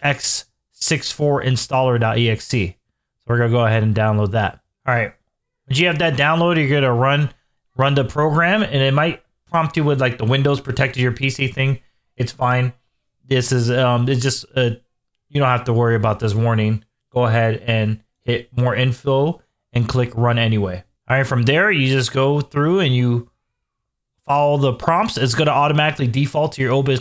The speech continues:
O B S plugin folder. Go ahead and install that. All right, so once you have that installed, you're gonna go ahead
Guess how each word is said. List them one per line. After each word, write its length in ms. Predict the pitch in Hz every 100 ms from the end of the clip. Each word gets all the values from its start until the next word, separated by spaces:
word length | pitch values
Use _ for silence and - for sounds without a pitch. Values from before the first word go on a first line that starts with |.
| - -
O 100 | 139
B 140 | 139
S 100 | 127
plugin 520 | - 135 139 170 180
folder. 580 | 170 185 190 208 240 240 _ _ _
Go 160 | 135 143
ahead 260 | 135 147
and 160 | 139 123
install 560 | 123 117 - 131 123 123
that. 380 | 117 92 - _ _ _ _
All 100 | -
right, 100 | 120
so 140 | 107 110
once 300 | 127 185 190
you 100 | 175
have 240 | 165 165
that 220 | 156 156
installed, 640 | 147 135 - 147 170 214 208
you're 140 | 147
gonna 120 | 143 120
go 220 | 143 156
ahead 540 | 143 139 147 143 123